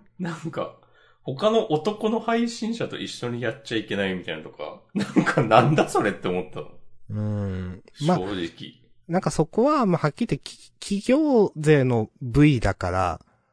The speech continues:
Speaker 1: うん。
Speaker 2: なんか仕方ないのはあると思いますよ。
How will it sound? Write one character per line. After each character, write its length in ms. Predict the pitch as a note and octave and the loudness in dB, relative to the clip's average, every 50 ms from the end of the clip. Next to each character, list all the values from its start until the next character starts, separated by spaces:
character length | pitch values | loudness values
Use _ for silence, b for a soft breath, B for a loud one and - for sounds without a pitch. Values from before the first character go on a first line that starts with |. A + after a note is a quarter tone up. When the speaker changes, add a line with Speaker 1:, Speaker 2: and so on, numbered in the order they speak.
| - | -12
Speaker 1:
う 60 | - F#2+ | -10 -10
ん。 300 | E2+ D#2+ D#2+ - - _ - | -8 -10 -10 -14 -18 _ 0
Speaker 2:
な 140 | D3+ E3 E3+ | 2 4 4
ん 60 | E3 | 4
か 100 | - A#2 | 2 0
仕 120 | - - - | -2 0 2
方 280 | - F3 - G3 F#3+ | 2 4 4 4 4
な 140 | F#3+ G3+ F#3+ | 6 6 6
い 140 | D3+ B2 A#2+ - | 4 2 0 -2
の 160 | B2+ B2 A2+ G#2 | -2 0 2 4
は 100 | G#2 A2 | 6 6
あ 60 | B2+ | 6
る 100 | B2+ - | 4 2
と 100 | - F#2+ | 0 -2
思 140 | F#2 F#2+ F#2+ | -4 -4 -4
い 60 | G2+ | -4
ま 120 | G#2 G#2 | -4 -6
す 120 | - - F#2 | -6 -6 -8
よ。 160 | - - | -8 -10